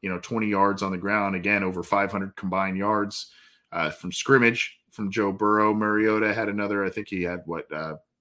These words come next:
thirty some, forty some yards. I'll have to go back and look, but I mean, to-, total for him is around, you know, one sixty or so. Big disparity in terms of yards and performance between the two quarterbacks there. But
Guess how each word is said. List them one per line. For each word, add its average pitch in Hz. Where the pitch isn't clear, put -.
thirty 101
some, 98
forty 104
some 98
yards. 95
I'll 87
have 87
to 80
go 80
back 82
and 85
look, 85
but 80
I 107
mean, 92
to-, 113
total 131
for 107
him 127
is 107
around, 104
you 98
know, 95
one 98
sixty 92
or 87
so. 87
Big 147
disparity 101
in 92
terms 98
of 92
yards 95
and 92
performance 95
between 95
the 92
two 101
quarterbacks 87
there. 101
But 101